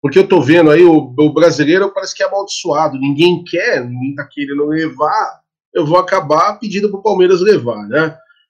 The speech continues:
Mas, agora falando sério, o Lustosa lembrou de uma parte importante, eu acho que poupar também os jogadores, mas aí você fica naquela, quem poupar, como poupar,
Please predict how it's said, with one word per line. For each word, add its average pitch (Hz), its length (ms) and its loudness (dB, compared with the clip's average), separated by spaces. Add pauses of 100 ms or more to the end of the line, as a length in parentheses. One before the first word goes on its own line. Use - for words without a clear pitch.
Mas, 143 720 2
agora 151 260 4
falando 156 280 2
sério, 156 400 2
o 131 100 0
Lustosa 143 420 -2
lembrou 147 280 -2
de 143 80 -4
uma - 100 -6
parte 147 220 -8
importante, 151 440 -20
eu 127 60 -12
acho - 140 -14
que - 80 -20 (120)
poupar 139 440 -6
também 131 180 -10
os 120 80 -6
jogadores, 123 600 -4 (520)
mas 139 140 2
aí 151 100 6
você 156 140 2
fica 156 260 0
naquela, 185 640 0
quem 170 300 0
poupar, 156 720 0
como 151 320 4
poupar, 147 640 0